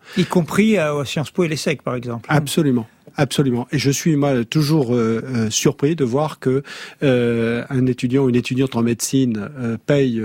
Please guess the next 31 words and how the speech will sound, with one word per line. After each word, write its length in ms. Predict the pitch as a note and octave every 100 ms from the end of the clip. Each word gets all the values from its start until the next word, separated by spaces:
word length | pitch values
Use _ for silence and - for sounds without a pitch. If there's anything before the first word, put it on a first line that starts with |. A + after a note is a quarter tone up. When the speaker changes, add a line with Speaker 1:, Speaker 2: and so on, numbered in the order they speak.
| G#2+
Speaker 2:
des 200 | A2+ A2
frais 200 | - C#3+
de 60 |
scolarité 680 | - B2+ A#2+ A2+ A2+ - C3
de 120 | A#2
l'ordre 220 | A2+ A#2+ A2
de, 140 | A2
de 100 | A#2
cinq 220 | G#2+ D3+
cents 200 | C#3+ D3
euros 360 | A#2+ B2 B2 C3+ -
et 180 | D3+
un 160 | D#3+ C#3+
en-, 180 | C3+ C#3+
un 220 | C#3 C3+
enseignement 500 | A2 C3 B2 A#2+ B2
de 120 | G#2+
très 200 | - C#3
grande 240 | C3 B2+ B2
qualité, 480 | A2+ G2+ - B2+ F#3 - - -
et 80 | A#2+
que 220 | - C#3
pendant 320 | D#3+ D3 C3+ B2
ce 80 |
temps-là, 500 | - B2+ A#2 C3+ D#3+ D3
euh, 100 | C3
des 200 | C3+ C3
écoles 240 | C3+ B2+
de 60 | A#2
commerce, 580 | A#2+ A2+ D3+ - -
euh, 720 | B2+ B2+ C3+ C3 A#2 A2 G#2